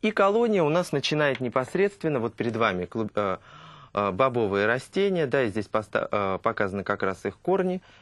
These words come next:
да, где, в принципе, и происходит взаимодействие с клубеньковыми бактериями. А, колонии микроорганизмов начинают развиваться на корневом волоске, тот начинает закручиваться, формируя окружающую размножающиеся бактерии стенку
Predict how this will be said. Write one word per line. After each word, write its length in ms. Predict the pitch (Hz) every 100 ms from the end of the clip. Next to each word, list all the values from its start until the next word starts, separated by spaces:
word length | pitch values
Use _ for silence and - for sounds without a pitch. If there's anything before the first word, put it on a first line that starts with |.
| - _ 110
да, 200 | 139 151
где, 280 | 104 135
в 60 | 123
принципе, 460 | - 127 110 - 117
и 20 |
происходит 640 | 120 120 - 113 95 87
взаимодействие 640 | 110 104 107 143 151 107
с 40 | -
клубеньковыми 600 | 113 104 110 - 123 113
бактериями. 760 | 104 113 - 95 85 85 85 - _ _ _ - - - - -
А, 200 | 120 113
колонии 640 | - 208 247 233 131 90 - -
микроорганизмов 920 | 117 110 113 117 127 190 220 196 165
начинают 440 | - 107 160 208 -
развиваться 580 | 110 110 123 175 - 113
на 80 |
корневом 560 | 101 110 110 117 120 95
волоске, 560 | 90 87 - - 165 196 _ - -
тот 180 | 220
начинает 500 | 123 104 110 95 90
закручиваться, 920 | 87 95 - 175 - 175 165 - 151 - - -
формируя 540 | - 143 147 165 208 -
окружающую 920 | 110 117 113 110 170 170 - 160 143
размножающиеся 960 | 101 98 95 117 107 92 - 87 -
бактерии 480 | 90 92 - 156 151
стенку 580 | 143 - 92 85 -